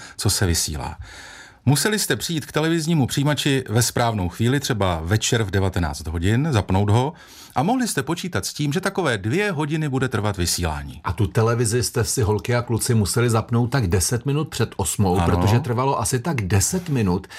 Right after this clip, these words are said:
Speaker 2: než se televize rozehřála.
Speaker 1: To je pravda, tam se museli rozehřát lampy a ten obrázek se začal nejdřív tak jako matně a tak jako trošku vyvstával z mlhy a pak se teprve objevil. A hlavně v tom roce devatenáct set padesát tři zase nepředstavujte si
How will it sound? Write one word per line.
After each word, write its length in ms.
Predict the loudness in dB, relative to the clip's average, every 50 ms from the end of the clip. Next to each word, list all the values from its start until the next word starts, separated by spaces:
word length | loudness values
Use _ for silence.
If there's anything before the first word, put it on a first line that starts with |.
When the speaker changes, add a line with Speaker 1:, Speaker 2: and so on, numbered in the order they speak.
| -14 -14 -4 0
Speaker 2:
než 180 | 2 4 4 4
se 160 | 2 0 -2
televize 540 | -2 0 0 0 0 0 0 0 0 0 0
rozehřála. 720 | 2 2 4 4 4 4 2 0 -2 -2 -4 -4 -6 -6 -4
Speaker 1:
To 80 | -2 -2
je 80 | 0
pravda, 260 | 0 0 0 0 0
tam 140 | 0 0 2
se 120 | 2 4 4
museli 300 | 2 2 2 2 2 2
rozehřát 560 | 4 4 4 4 4 4 2 0 0 0 -2
lampy 520 | -2 -2 0 -2 -2 -2 0 -2 -2 -2 -4 -8 -12 -14 -16 -16 -16 -8 -6
a 60 | -2 0
ten 160 | 0 0 0 0
obrázek 500 | 0 0 2 2 0 0 0 -2 -4 -2
se 120 | -2 -2
začal 560 | -2 0 0 0 0 2 2 0 -2 -2 -4 -2
nejdřív 360 | 2 4 4 6 4 4 2 2
tak 140 | 0 0
jako 260 | 0 0 0 0 0 2
matně 600 | 2 2 2 2 0 0 2 2 4 4 4 2
a 60 | 0
tak 160 | -2 -4 -6
jako 160 | -6 -8 -6
trošku 280 | -6 -6 -6 -4 -2 0
vyvstával 560 | 0 0 0 0 0 0 0 2 0 0 0
z 60 | 0
mlhy 340 | 0 0 2 2 4 4 4
a 40 | 2
pak 160 | 0 -4 -4
se 100 | -4 -4
teprve 300 | -4 -2 -2 0 0 0
objevil. 480 | 0 0 2 2 2 2 2 0 0 -2 -6 -12 -16 -10 -6
A 60 | -2
hlavně 360 | 0 2 4 4 4 2 0 0
v 60 | 0
tom 120 | 0 0
roce 240 | 2 2 0 0 0
devatenáct 440 | 0 0 0 0 2 2 2 2 2
set 140 | 0 -2 -2
padesát 440 | -2 -2 0 0 2 2 0 0
tři 160 | 0 -2 0 0
zase 260 | 2 2 2 2 2
nepředstavujte 580 | 2 2 0 -2 -2 0 2 2 2 2 2
si 200 | 2 2 2 0